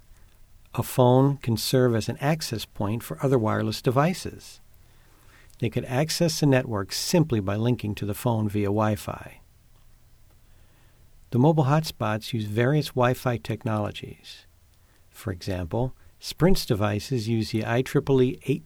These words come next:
oh two eleven B and eight oh two eleven G versions to communicate with the company's Code Division Multiple Access, that's C D M A, network, noted Semerdigian.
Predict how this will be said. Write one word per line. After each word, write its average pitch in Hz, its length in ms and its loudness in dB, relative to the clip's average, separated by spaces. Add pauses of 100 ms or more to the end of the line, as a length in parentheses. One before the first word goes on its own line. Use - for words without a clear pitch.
(120)
oh 139 160 2
two 139 520 -2
eleven 117 580 0
B 104 440 -2 (300)
and 127 160 -6
eight 127 200 2
oh 127 100 2
two - 320 -2
eleven 113 420 -2
G 160 260 0
versions 101 680 -4 (540)
to 120 100 -2
communicate 135 520 4
with 123 180 -8
the - 60 -6
company's 107 540 -2
Code 147 380 -2
Division 110 420 0
Multiple 113 500 -2
Access, 107 680 -4 (160)
that's - 180 -18
C - 200 -4
D 110 160 -2
M 117 160 0
A, 92 300 -6 (220)
network, 117 540 -4 (640)
noted 104 240 -2
Semerdigian. 101 840 -6